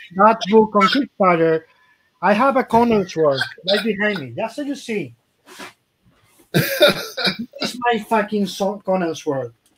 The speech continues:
Speaker 2: okay? I know how to use it. I know how to use it. I can get to your house. So, fund the fucking book. You know you want it. Okay?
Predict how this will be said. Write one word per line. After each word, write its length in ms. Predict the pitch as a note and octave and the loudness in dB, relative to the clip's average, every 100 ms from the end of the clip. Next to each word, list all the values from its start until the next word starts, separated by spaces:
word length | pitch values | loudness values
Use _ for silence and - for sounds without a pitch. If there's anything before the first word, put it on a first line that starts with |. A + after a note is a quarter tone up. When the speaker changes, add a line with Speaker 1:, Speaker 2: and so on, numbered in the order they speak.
| _ - | _ -12
Speaker 2:
okay? 440 | F3+ G3 G#3+ C#4 - _ _ _ _ - | -6 0 0 0 -8 _ _ _ _ 0
I 160 | E3+ G#3+ | 4 4
know 60 | |
how 240 | D5 - - | 4 0 -4
to 40 | B3+ | -2
use 200 | B3+ - | 2 4
it. 140 | - - _ - - _ - - - _ _ _ _ _ _ _ _ - - - - | 2 -2 _ -10 -10 _ -8 -8 -10 _ _ _ _ _ _ _ _ -18 -12 -12 -4
I 120 | A3 | -2
know 100 | C#4+ | 0
how 160 | B3 B3+ | 0 -2
to 120 | B3 | 0
use 240 | B3 - | 2 2
it. 160 | C#3+ A#2+ - C#3+ | 0 -4 -10 -2
I 160 | F3 | -2
can 120 | F3+ | 0
get 160 | B3 C4 | 4 4
to 60 | C#4 | 4
your 100 | A#3 | 4
house. 400 | A#3 F3 A#2+ - _ _ _ _ - D#3+ - - - - - _ - - | 4 2 -2 -18 _ _ _ _ -4 -2 -4 -8 -8 -8 -8 _ -6 2
So, 240 | G3+ F3+ - _ _ _ _ _ - | 4 4 0 _ _ _ _ _ -4
fund 480 | - - A#3+ C#4 C#4 | -4 0 4 4 4
the 80 | |
fucking 340 | C4+ B3 A3 G#3 | 4 4 2 4
book. 260 | G3 E3+ - _ - | 4 4 0 _ -4
You 180 | G#3 C#4+ | 2 4
know 320 | C4 B3 A#3+ | 4 2 2
you 240 | A3 F#3+ A3 | 0 0 0
want 360 | G3 G3 G3 | 0 0 -2
it. 140 | C3+ A2+ - - - - - - _ - _ D#3+ | -4 -12 -18 -20 -20 -10 -8 -8 _ -20 _ -6
Okay? 500 | F3+ F3+ G#3+ C#4 | -4 0 0 0